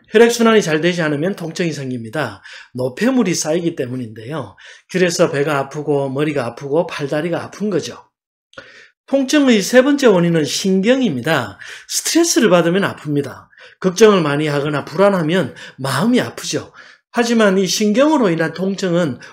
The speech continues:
원인을 찾기가 힘듭니다. 엑스레이를 찍어도 나오지 않고 엠알아이를 찍어도 나오지 않죠. 특히 자율신경에 문제가 발생하면 더욱 원인을 찾기가 힘듭니다. 교감신경이 과흥분해서 신경에 과전류가 흐르면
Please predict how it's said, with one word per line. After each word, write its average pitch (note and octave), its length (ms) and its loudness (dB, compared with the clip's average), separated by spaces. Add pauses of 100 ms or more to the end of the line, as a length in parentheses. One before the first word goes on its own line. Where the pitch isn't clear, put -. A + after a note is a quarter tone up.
(140)
원인을 A3+ 600 2
찾기가 A#3+ 440 -4
힘듭니다. G3+ 680 0 (420)
엑스레이를 E3 560 2
찍어도 D#3+ 380 -2
나오지 B2+ 340 -4
않고 C#3 560 -6 (320)
엠알아이를 A#3+ 580 4
찍어도 G3 320 2
나오지 D3+ 340 -2
않죠. D3+ 500 -4 (360)
특히 C4+ 300 0
자율신경에 A3+ 680 4
문제가 E3 360 2
발생하면 D#3 720 -2
더욱 A#3+ 400 0
원인을 D#3+ 380 0
찾기가 D#3+ 400 -6
힘듭니다. D3+ 680 -6 (480)
교감신경이 F3 720 4
과흥분해서 D#3 800 0
신경에 D3+ 560 -4
과전류가 E3 640 2
흐르면 D3+ 440 -2